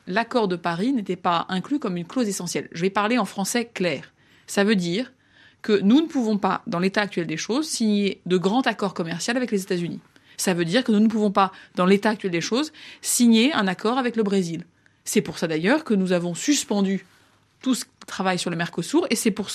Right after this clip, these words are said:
la raison pour laquelle, au mois de mai dernier, la France a dit très clairement qu'elle s'opposait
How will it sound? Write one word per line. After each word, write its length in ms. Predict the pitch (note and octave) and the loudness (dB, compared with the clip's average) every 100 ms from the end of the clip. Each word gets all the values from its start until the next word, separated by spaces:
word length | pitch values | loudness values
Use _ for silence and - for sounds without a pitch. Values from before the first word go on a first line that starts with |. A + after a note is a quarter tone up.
| - | -4
la 100 | F3+ | -2
raison 260 | F#3 F3 | 0 -2
pour 120 | F3+ E3+ | -2 -4
laquelle, 300 | E3+ A#3+ E4 - - - - | -2 -2 -2 -10 -20 -12 0
au 80 | A#3+ | 4
mois 180 | A#3 | 6
de 80 | G3 | 4
mai 100 | F#3 | 2
dernier, 440 | E3+ E3 E3+ B3 - _ _ | 0 -4 -4 -6 -8 _ _
la 140 | G3 F3+ | 0 0
France 560 | - F3 D#4 - - _ _ _ - | 0 0 0 -4 -10 _ _ _ 0
a 120 | G3+ | 0
dit 140 | F3+ | 2
très 200 | F#3+ - | -2 -2
clairement 480 | F3 F#3+ D#3+ E3 D4+ - _ _ - - | -2 -2 -2 -2 -2 -6 _ _ -18 -2
qu'elle 220 | A3 F#3+ | 2 2
s'opposait 720 | F#3 - F4 D#4+ A#3+ G3 A#3 | 2 4 4 4 0 2 -2